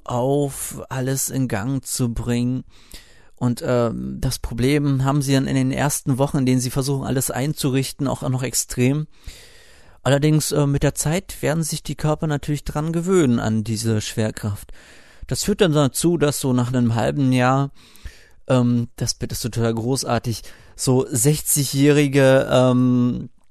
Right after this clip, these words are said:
ja, quasi Olympioniken, äh, über den Planeten wandeln, weil sie wirklich so gestellte Muskeln haben, die sich dann gegen diese Schwerkraft durchsetzen können. Das ist ein ziemlich witziges Bild, finde ich. Sie beschließen, dass es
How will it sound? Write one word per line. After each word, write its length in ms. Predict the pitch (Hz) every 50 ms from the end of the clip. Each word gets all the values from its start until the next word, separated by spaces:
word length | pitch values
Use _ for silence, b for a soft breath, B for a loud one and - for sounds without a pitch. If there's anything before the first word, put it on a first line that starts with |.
| - - _ _ - - -
ja, 440 | - 110 - - - 123 131 135 131 -
quasi 640 | - - - - 113 113 135 151 135 139 143 143 156
Olympioniken, 1400 | - 139 139 143 147 156 170 160 - - 165 151 139 135 139 165 196 208 - - 131 117 113 113 113 117 123 120
äh, 420 | 117 120 117 113 110 110 113 - - -
über 240 | - 143 123 123 113
den 180 | 120 120 117
Planeten 540 | - - 135 117 117 120 120 - 139 127 110
wandeln, 400 | 113 113 127 135 131 131 135 - B B B B B -
weil 120 | 123 117
sie 100 | 120 123
wirklich 220 | 139 131 - 135
so 140 | - 139 123
gestellte 720 | 113 135 127 - - - - - 147 139 135 147 - - 156
Muskeln 560 | 143 135 151 151 - - - 156 143 139 135
haben, 420 | 143 139 143 151 151 170 151 143 131
die 80 | 131
sich 200 | 117 - 127 -
dann 180 | - 143 135 127
gegen 180 | 131 127 131
diese 200 | 131 123 120 120
Schwerkraft 520 | - - 135 123 131 - - 131 120 - -
durchsetzen 480 | 131 160 165 - 113 104 - - 131 117
können. 240 | - - 127 139 B B B B B B B B B
Das 80 | - -
ist 60 | 143
ein 60 | 131
ziemlich 460 | - - 156 131 - - 120 120 123
witziges 420 | 156 - - - 135 117 117 - -
Bild, 240 | - 139 143 147
finde 300 | - - 127 110 107 107
ich. 160 | 104 - - B B B B B B B B B B B B B - _
Sie 480 | - - 131 123 120 127 143 147 135 139
beschließen, 920 | 135 147 139 - - - 156 202 214 - - 196 190 185 185 185 180 175 - - - - - - - - -
dass 380 | - 151 - - 139 135 - -
es 380 | 143 - - - - - -